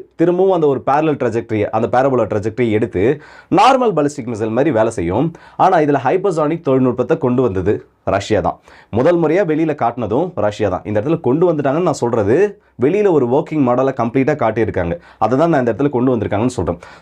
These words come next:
So இப்படி ரஷ்யா அதுல என்ன சேஞ்சஸை பண்ணாங்கன்னா, இஸ்கேந்தர் மிசைலை பத்தி நம்ம பார்த்திருக்கோம்ல, அதே இஸ்கேந்தர் மிசைலோட ஒரு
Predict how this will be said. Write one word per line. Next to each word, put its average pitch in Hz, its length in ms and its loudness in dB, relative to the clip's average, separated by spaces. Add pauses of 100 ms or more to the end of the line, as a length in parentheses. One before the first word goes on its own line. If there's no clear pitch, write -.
So 202 100 2
இப்படி 175 220 2
ரஷ்யா 254 240 0
அதுல 185 200 2
என்ன 190 200 0
சேஞ்சஸை 147 360 -4
பண்ணாங்கன்னா, 104 360 0 (480)
இஸ்கேந்தர் 185 400 0
மிசைலை 110 260 0
பத்தி 123 160 -2
நம்ம 104 160 -2
பார்த்திருக்கோம்ல, 98 460 -2 (540)
அதே 123 220 4 (200)
இஸ்கேந்தர் 131 400 -2
மிசைலோட 95 420 0 (640)
ஒரு 151 140 4